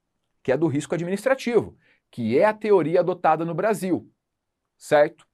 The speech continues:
Certo. Quando ela quiser falar aí dessas outras teorias, ela vai fazer o seguinte, ou ela vai escrever o nome, ela vai falar assim, ó, "a teoria do, do risco integral". Tá escrito, não tem dúvida.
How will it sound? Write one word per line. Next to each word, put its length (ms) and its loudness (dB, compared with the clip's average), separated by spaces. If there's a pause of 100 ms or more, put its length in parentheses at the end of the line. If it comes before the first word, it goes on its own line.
(140)
Certo. 500 -12 (480)
Quando 420 0
ela 160 4
quiser 380 0
falar 280 2
aí 80 2
dessas 400 -6
outras 360 -2
teorias, 640 -8 (420)
ela 200 4
vai 100 4
fazer 320 4
o 40 -2
seguinte, 500 -4 (500)
ou 260 6
ela 180 6
vai 260 4
escrever 720 2 (340)
o 80 -2
nome, 460 0 (560)
ela 140 4
vai 100 6
falar 200 2
assim, 260 -4
ó, 160 0 (400)
"a 240 4
teoria 800 4
do, 260 -4
do 200 -2
risco 440 -2
integral". 540 2 (600)
Tá 120 4
escrito, 380 -4
não 100 -6
tem 180 -6
dúvida. 360 -12